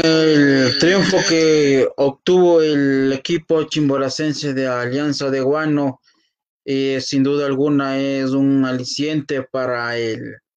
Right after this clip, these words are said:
para el plantel, para el cuerpo técnico, para su dire-, directiva,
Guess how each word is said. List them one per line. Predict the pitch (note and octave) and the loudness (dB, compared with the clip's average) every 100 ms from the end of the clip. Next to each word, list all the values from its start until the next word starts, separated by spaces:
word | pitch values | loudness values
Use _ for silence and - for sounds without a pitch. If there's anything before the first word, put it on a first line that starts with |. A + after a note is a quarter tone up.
| _ _ _ - _ | _ _ _ -20 _
para | C#3+ D3 | -6 -4
el | C#3+ | -4
plantel, | C3+ C#3 C#3 C3+ D3+ D#3+ D3 | -4 -2 -2 -2 -2 -2 -4
para | C#3 C3+ | -4 -2
el | C3 | -2
cuerpo | C3 C#3+ - C3+ | -2 -4 -4 -4
técnico, | D3 D3 C#3+ C#3 C3+ | -2 0 0 -2 -4
para | C3+ C3 | -4 -4
su | - C3+ | -2 -2
dire-, | C3 C3 - | 0 -4 -6
directiva, | C#3+ C3+ C3+ - - D#3 D#3+ D3 B2+ | -8 -4 -4 -6 -6 -4 -2 -2 -4